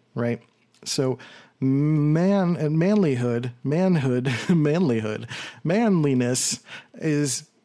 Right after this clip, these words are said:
not about "Rah, rah, I'm a man, I'm gonna steamroll everybody." It's about love.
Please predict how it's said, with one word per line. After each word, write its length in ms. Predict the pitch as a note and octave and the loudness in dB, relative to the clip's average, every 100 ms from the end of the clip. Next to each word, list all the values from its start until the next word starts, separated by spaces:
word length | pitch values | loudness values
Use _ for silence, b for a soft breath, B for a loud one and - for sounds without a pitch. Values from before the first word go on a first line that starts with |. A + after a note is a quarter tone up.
| _ | _
not 420 | C#3 C3+ D3 E3+ D3 | -4 -2 0 0 -2
about 580 | A#2+ C3+ C3+ A#2+ - - _ _ - A#2+ | -2 -2 -2 -2 -4 -8 _ _ -10 -4
"Rah, 240 | C#3+ C3 | 0 0
rah, 440 | B2 C3+ C3+ B2+ C#3 | 0 0 0 2 0
I'm 120 | C#3 | -2
a 80 | A#2+ | -2
man, 440 | C#3+ E3 D3 C#3 | 0 2 2 0
I'm 160 | C3+ C3 | -2 -2
gonna 200 | C#3+ B2 | -2 0
steamroll 640 | - - G3+ E3+ C3+ B2 | -2 0 2 4 2 2
everybody." 580 | B2 A#2 A2 B2 A#2 A#2+ - B B B | 0 -2 -2 -2 -2 -4 -8 B B B
It's 200 | - C#3 | -10 -6
about 240 | D#3 D#3+ C#3 | -4 -4 0
love. 400 | D#3 D#3 A2+ | 0 0 -4